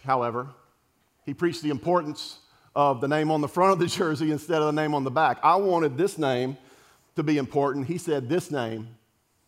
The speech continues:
was far more important than the other one. High school Ben wanted his affirmation of his talent and ability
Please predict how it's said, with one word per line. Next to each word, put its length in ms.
was 160
far 240
more 180
important 480
than 320
the 180
other 220
one. 120
High 280
school 400
Ben 500
wanted 240
his 160
affirmation 640
of 40
his 180
talent 520
and 140
ability 680